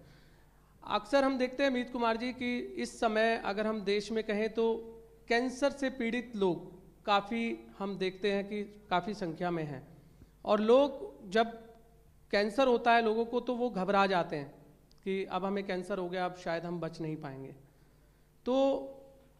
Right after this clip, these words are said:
आपको लगता है कि जिस भी, अ, पेशेंट में अगर कैंसर है तो वो कैसे बचा जा सकता है, क्या इसका उपाय है?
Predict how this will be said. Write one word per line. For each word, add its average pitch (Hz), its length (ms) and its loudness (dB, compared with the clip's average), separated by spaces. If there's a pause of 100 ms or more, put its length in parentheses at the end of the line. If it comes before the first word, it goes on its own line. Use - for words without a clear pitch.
(280)
आपको 214 260 4
लगता 254 260 4
है 285 80 6
कि 285 160 -2
जिस 233 340 -4 (800)
भी, 240 400 2
अ, 196 500 0 (1600)
पेशेंट 240 420 2
में 233 220 4
अगर 208 280 2
कैंसर 202 500 2
है 180 520 0 (400)
तो 240 80 2
वो 269 100 4
कैसे 247 380 2
बचा 240 280 4
जा 208 160 4
सकता 226 300 2
है, 247 80 6
क्या 247 180 2
इसका 240 260 2
उपाय 220 360 6
है? 240 400 -2